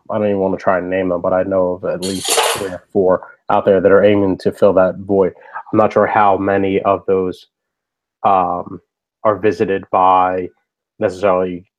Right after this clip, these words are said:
team members, but I know that, uh, I imagine that there's at least some G D Es in those different Slack channels to be able to provide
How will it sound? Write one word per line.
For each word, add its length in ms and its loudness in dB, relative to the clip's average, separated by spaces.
team 200 2
members, 440 2
but 200 2
I 100 -4
know 380 -2
that, 340 -6
uh, 400 -6
I 200 4
imagine 600 -2
that 140 -8
there's 200 -2
at 100 -2
least 180 -8
some 120 2
G 140 -2
D 260 -2
Es 80 -4
in 60 -2
those 160 2
different 280 -4
Slack 220 -2
channels 340 -2
to 100 -8
be 80 0
able 200 -2
to 140 -8
provide 460 0